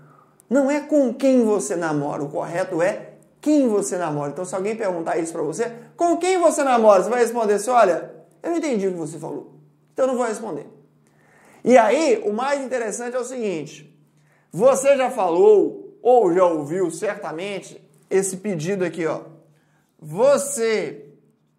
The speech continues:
quer namorar comigo?" Já passaram por isso? Ah, legal, hein?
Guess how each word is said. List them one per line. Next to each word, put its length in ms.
quer 720
namorar 1400
comigo?" 800
Já 120
passaram 420
por 120
isso? 500
Ah, 600
legal, 460
hein? 240